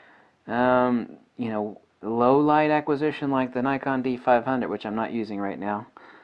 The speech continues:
Um, really, really fast. Negative four E V autofocus acquisition. Now, if you're gonna shoot at something really un-,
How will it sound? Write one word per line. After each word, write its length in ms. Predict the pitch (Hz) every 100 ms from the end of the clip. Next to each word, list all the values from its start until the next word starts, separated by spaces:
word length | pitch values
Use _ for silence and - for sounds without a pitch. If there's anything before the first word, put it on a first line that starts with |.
| - - _ 107
Um, 600 | 123 127 127 127 123 123 - _ _ _ _ _ _ _ _ _ _ _ _ _ -
really, 360 | 120 139 139
really 200 | 131 131
fast. 520 | 127 123 73 - -
Negative 400 | 107 127 139 131
four 260 | - 135 127
E 200 | 123 127
V 200 | 120 120
autofocus 720 | - 127 139 - 123 117 117
acquisition. 640 | 107 104 98 104 - 110
Now, 120 | 117
if 100 | 120
you're 100 | 135
gonna 180 | 135 127
shoot 220 | 123 147
at 60 | 127
something 280 | 135 123 117
really 300 | 120 131 127
un-, 480 | 127 131 131 123